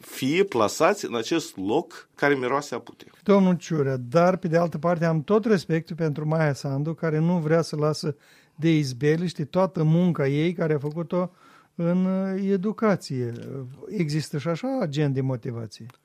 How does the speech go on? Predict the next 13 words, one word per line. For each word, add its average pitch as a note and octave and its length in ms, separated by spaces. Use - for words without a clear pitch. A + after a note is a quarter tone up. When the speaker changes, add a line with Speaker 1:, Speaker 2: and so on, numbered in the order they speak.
Speaker 1:
Eu A#2+ 200
am A#2 120
o A2+ 260
părere G#2+ 400
separată F#2+ 560
vis-a-vis E2+ 380
de E2+ 160
ceea G#2 220
ce F#2+ 140
se - 140
întâmplă F2 640
în G#2+ 140
educație. A#2+ 960